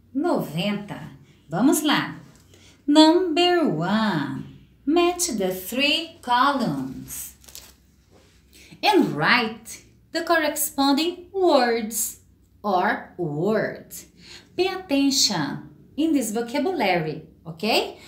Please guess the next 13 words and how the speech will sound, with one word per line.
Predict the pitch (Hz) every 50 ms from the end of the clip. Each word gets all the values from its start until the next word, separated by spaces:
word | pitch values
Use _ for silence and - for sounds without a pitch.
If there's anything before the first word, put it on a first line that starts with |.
| - - -
Listen | 147 190 220 - 349 339 339
to | - 262
the | 220 226
track | 226 226 - 202 180 202 254 - -
number | 214 185 170 165 170 180 202 269 349 392 - - - - - - - _ _ _ _ _ _ _ _ _ _ -
fifty-three | _ - 359 370 359 359 349 - - 349 349 - - - 185 190 214 233 226 202 156 151 156 151 - - - - _ _ _ _ _ _ _ _ _ -
and | 240 254 226 226 226 233 254 285 294 - - - - _ _ _ -
write | 302 311 381 427 427 381 285 - - - - - - - - _ _ _ _ _ _ _ _
the | - 214 269 277 294 311 349 - - - - _ _ _ _ _ _ _ _ _ _ _ - 170 165
gadget. | 165 180 180 185 208 233 254 233 208 - 170 147 - - - - - - - - - _ _ _ _ -
Just | - 294 311 339 370 370 359 - - - - - - _ _ -
it. | 196 170 156 - - - - - - - _ _ - - _ _ -
Listen, | 185 226 330 - - - - 381 370 359 370 370 381 381